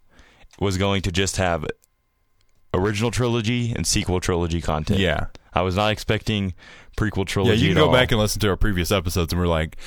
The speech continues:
Speaker 2: "They
Speaker 1: I
Speaker 2: are
Speaker 1: kept,
Speaker 2: never,
Speaker 1: I kept
Speaker 2: ever
Speaker 1: my,
Speaker 2: going to do prequel tr-, content."
Speaker 1: I kept my hopes so low that I got really excited when it came
Speaker 2: Yeah.
Speaker 1: out. And we saw the leaked trailer, so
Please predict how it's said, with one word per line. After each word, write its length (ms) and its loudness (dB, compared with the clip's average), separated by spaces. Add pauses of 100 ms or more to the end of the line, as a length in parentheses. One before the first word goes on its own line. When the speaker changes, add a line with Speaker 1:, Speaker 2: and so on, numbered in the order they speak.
(280)
Speaker 2:
"They 260 2
Speaker 1:
I 100 6
Speaker 2:
are 40 2
Speaker 1:
kept, 60 2
Speaker 2:
never, 680 4
Speaker 1:
I 100 2
kept 140 6
Speaker 2:
ever 140 4
Speaker 1:
my, 160 4
Speaker 2:
going 280 4
to 80 2
do 160 2
prequel 420 0
tr-, 120 -10
content." 460 -2 (120)
Speaker 1:
I 80 0
kept 220 0
my 100 2
hopes 300 0
so 280 2
low 360 0
that 260 0
I 140 2
got 180 2
really 240 0
excited 380 -2
when 100 -2
it 160 -4 (380)
came 280 2
Speaker 2:
Yeah. 100 0
Speaker 1:
out. 140 -6 (560)
And 160 0
we 80 -2
saw 220 0
the 60 -2
leaked 440 -4
trailer, 460 -2 (600)
so 500 -2